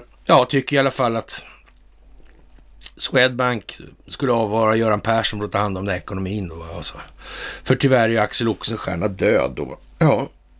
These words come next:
Ja, han som införde Stockholmsbyråkratin. Det är ju väldigt tråkigt att han är det. Han som tyckte att i Norrland har vi ett Indien. Det var han som var med och drog igång slavhandeln och så vidare och så vidare. Alla andra bra saker han har gjort.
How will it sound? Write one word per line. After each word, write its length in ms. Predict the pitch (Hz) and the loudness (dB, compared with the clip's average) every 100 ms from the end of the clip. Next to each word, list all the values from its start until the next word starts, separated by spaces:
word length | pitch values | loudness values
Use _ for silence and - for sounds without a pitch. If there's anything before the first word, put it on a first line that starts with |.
| - - - - - | -20 -20 -20 -20 0
Ja, 160 | 131 | 4
han 160 | 120 113 | 4 2
som 120 | 120 | -2
införde 320 | 110 - 101 | -4 -4 -8
Stockholmsbyråkratin. 960 | 95 104 - 87 - 87 - - 117 98 | -6 -6 -8 -12 -10 -10 -8 -6 -4 -2
Det 80 | 110 | -2
är 140 | 113 | -2
ju 240 | 120 107 | 0 0
väldigt 260 | 110 87 90 | 0 -2 -4
tråkigt 400 | 113 95 - 92 | -6 -6 -6 -10
att 120 | 90 | -8
han 120 | 104 | -4
är 120 | 92 80 | -4 -2
det. 200 | 110 - - - - - | -4 -4 -10 -12 -12 0
Han 240 | 123 117 | 0 0
som 140 | 110 | -4
tyckte 380 | 107 113 - 110 | -2 -2 0 -2
att 120 | 101 | -2
i 40 | 104 | -2
Norrland 400 | 104 92 87 90 | -2 0 -2 -4
har 280 | 98 92 90 | -4 -2 -2
vi 140 | 90 | -4
ett 120 | 85 | -6
Indien. 460 | - 113 117 120 104 | -4 -2 0 0 0
Det 60 | |
var 80 | 107 | 0
han 280 | 110 107 98 | 2 0 -2
som 280 | 101 95 95 | -6 -6 -8
var 100 | 101 | -6
med 240 | 95 87 | -6 -8
och 200 | 87 90 | -8 -8
drog 220 | 90 85 | -6 -6
igång 340 | 101 90 71 80 | -4 -6 -8 -6
slavhandeln 1040 | - 107 71 69 - 117 123 92 - 87 | -2 0 0 -4 -2 0 0 -4 -8 -10
och 60 | 87 | -4
så 160 | - | 2
vidare 400 | 160 151 87 90 | 4 4 0 -8
och 60 | 82 | -12
så 100 | - | -10
vidare. 160 | 104 113 | -4 -2
Alla 120 | 107 | 0
andra 180 | 107 127 | -2 -4
bra 420 | 85 92 95 76 | -4 -4 -2 -2
saker 460 | - 87 - 82 | -2 -2 -4 -8
han 120 | 76 82 | -8 -8
har 60 | |
gjort. 340 | 90 - - | -12 -12 -16